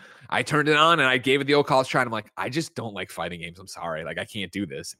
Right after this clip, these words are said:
But if you do a fucking Marvel versus D C <laughs> fighting game, motherfucker,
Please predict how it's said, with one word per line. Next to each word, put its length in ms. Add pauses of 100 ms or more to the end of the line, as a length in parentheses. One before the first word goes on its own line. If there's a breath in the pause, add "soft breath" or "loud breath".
But 140
if 100
you 160
do 140
a 40
fucking 300
Marvel 320
versus 240
D 120
C 280
<laughs> 120
fighting 260
game, 200 (340 loud breath)
motherfucker, 560